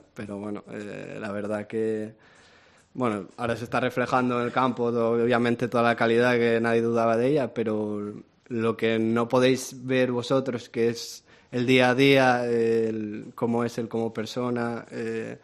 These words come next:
está todo el día de, haciendo bromas, sumando y al final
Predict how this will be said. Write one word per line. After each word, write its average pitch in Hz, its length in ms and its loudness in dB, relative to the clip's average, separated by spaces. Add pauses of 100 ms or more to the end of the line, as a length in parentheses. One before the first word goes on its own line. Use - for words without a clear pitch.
(260)
está 113 220 -4
todo 117 160 0
el 113 80 0
día 117 260 2
de, 110 920 -4
haciendo 117 440 0
bromas, 120 720 0
sumando 120 720 0
y 107 320 -6 (580)
al 110 120 -4
final 113 880 2